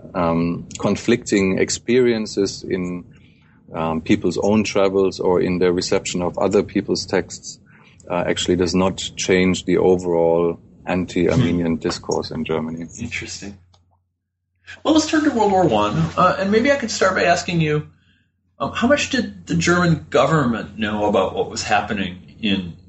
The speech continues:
Speaker 2: to the Armenians, and, and how did they know it?
Speaker 1: Yes, that's an interesting question. The short answer would be, um, the German government was, uh, well informed and knew almost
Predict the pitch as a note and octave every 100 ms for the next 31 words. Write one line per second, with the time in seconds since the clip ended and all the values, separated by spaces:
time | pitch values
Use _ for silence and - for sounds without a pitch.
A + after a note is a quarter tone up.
0 | - - G#2+ F#2+ F#2 F#2+ F#2+ E2+ E2+ A#2+
1 | G2 A2+ C3 F3+ G3+ A#3 B3 F3+ D3+ -
2 | - - - - - - _ _ _ _
3 | _ _ _ _ - - - - - -
4 | - - - _ _ _ _ _ - -
5 | - - - G2 D#2+ - F#2 - F#2 G2+
6 | G2 - F2+ - G#2 - G2 F#2 F#2 F2
7 | F#2+ B2 A2+ G#2 G#2+ - G2 G2 G2 F#2+
8 | G2 F#2+ F#2+ F#2 F2+ F#2 F#2+ G2 F#2 F2+
9 | F#2 F#2+ F#2 F2+ - F2+ - - - -
10 | - - F#2+ A2+ A#2 G2 F#2+ G2 F#2+ F#2
11 | F#2 F#2+ F#2+ F2 F2+ F2+ F2